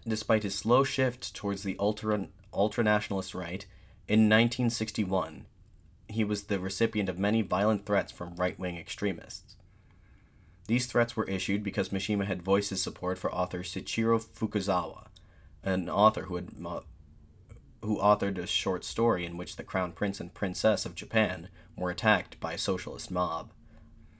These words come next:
The story caused an uproar amongst the far right in Japan. They remen-, they demanded that Fukuzawa be expelled from the country. The more extreme among them called for his arrest and execution.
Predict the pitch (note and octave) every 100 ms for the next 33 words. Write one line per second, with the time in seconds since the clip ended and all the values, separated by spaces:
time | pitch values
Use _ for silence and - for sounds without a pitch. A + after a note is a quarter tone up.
0 | - - - - G2 - A#2+ A#2+ A2 G#2
1 | G2+ G2 A2 A#2 - D#2+ E2 E2+ F2 -
2 | F#2 F#2 E2+ E2+ F2 E2+ E2+ E2 G#2+ F#2+
3 | - - - - - - - G2+ G2 G2
4 | G#2 - - G#2 G2+ F#2+ G#2 A2+ F2 -
5 | - G#2+ F2 F#2+ G2 F2 E2+ F2 E2+ -
6 | - G2+ F2 E2 E2 - G2 F#2+ - -
7 | - - - - - - G2 F#2+ F2+ -
8 | G#2 G#2 F2+ F2+ B2 B2+ E2 F2 G#2 F#2
9 | - F2+ - F2+ F2+ G#2 - - - F#2
10 | F2+ - - G#2 G#2+ - -